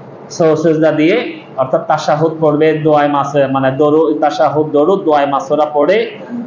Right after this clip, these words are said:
এরপরে দুটো সজদা দিয়ে সালাম ফিরিয়ে নেবে। পেনশনের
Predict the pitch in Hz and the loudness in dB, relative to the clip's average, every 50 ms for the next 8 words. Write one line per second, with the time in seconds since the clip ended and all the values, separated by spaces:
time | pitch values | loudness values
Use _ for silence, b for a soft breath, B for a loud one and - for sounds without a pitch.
0 | - - 170 147 147 147 160 160 175 202 233 - - - - - 123 139 139 - | -6 -2 0 0 0 0 0 2 2 2 0 -2 -6 -10 -10 -6 -4 -2 0 2
1 | 180 208 233 - - - - - - - - - - 151 143 143 139 143 165 147 | 0 0 0 -2 -6 -10 -14 -18 -20 -20 -18 -6 0 2 2 2 2 2 0 0
2 | 143 147 139 131 131 143 170 214 254 269 - - - - - - - - - - | 2 2 0 0 0 0 0 0 -2 -4 -8 -14 -18 -20 -20 -20 -20 -20 -20 -10
3 | - - 143 135 131 127 - - 135 123 127 123 117 113 107 104 104 92 - - | -6 -4 -2 0 0 -2 -2 -2 0 2 2 2 2 0 -2 -4 -4 -6 -6 -10
4 | - - - - - - 170 175 175 170 170 185 180 175 | -16 -18 -18 -12 -6 -2 0 2 2 2 2 2 2 0